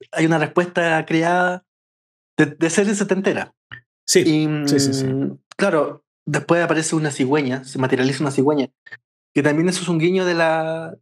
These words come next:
Speaker 1: la hechizada. Cada vez que aparecía un, uno de los
Speaker 2: <laughs>
Speaker 1: familiares de la hechizada, aparecía de improviso o n-, nunca con buenas noticias en la casa de ella, aparecía de forma animal.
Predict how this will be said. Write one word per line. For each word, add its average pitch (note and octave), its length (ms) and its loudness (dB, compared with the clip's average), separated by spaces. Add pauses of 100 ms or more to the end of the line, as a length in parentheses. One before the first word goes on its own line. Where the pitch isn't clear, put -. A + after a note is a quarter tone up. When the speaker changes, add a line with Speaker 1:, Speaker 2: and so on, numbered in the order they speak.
(200)
Speaker 1:
la D#3 80 4
hechizada. D#3+ 520 0
Cada D#3 140 2
vez F3 120 -4
que - 100 2
aparecía E3+ 440 0
un, E3 540 -2 (440)
uno E3 220 2
de E3 80 4
los - 80 2
Speaker 2:
<laughs> - 0 -
Speaker 1:
familiares D#3+ 440 0
de E3+ 120 0
la E3+ 80 0
hechizada, F3+ 640 0 (400)
aparecía C3 520 2
de C#3+ 60 2
improviso C3+ 540 0 (100)
o C3 380 0 (840)
n-, D#3+ 200 2
nunca D#3+ 200 0
con D#3+ 120 0
buenas D#3+ 180 0
noticias F3+ 380 0
en E3 40 0
la D#3+ 100 0
casa E3+ 360 0
de F3 160 0
ella, G3 360 -2 (100)
aparecía D3 340 2
de E3+ 60 -8
forma F3 160 0
animal. D#3 340 -2